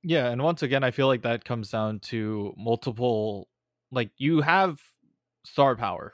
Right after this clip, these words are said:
for sure on the Houston Outlaws. They just have to get everybody together and figure out, uh, the strategy that they wanna run. And it's also kinda,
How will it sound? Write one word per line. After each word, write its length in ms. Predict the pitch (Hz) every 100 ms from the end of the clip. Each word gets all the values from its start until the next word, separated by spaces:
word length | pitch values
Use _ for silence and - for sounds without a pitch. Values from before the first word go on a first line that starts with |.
| _
for 120 | 117
sure 220 | 135 123
on 100 | 107
the 80 | 104
Houston 280 | 113 104 101
Outlaws. 420 | 95 85 90 - _ _ - _ _
They 120 | 131 135
just 180 | 147
have 220 | 147 139 -
to 100 | 135
get 200 | 120 117
everybody 680 | 117 120 113 110 104 101 _
together 560 | - 104 110 123 147 - _ _
and 160 | 127 113
figure 360 | 123 120 117
out, 340 | 110 107 107 - _ _ _ _ _ _ _ _
uh, 340 | 120 110 98 87
the 140 | 120
strategy 440 | - 135 123 113 120
that 160 | 107
they 100 | 110
wanna 220 | 104 104
run. 360 | 98 98 95 104 - -
And 240 | 127 135
it's 240 | 135 147 180
also 280 | 202 202
kinda, 360 | 170 156 135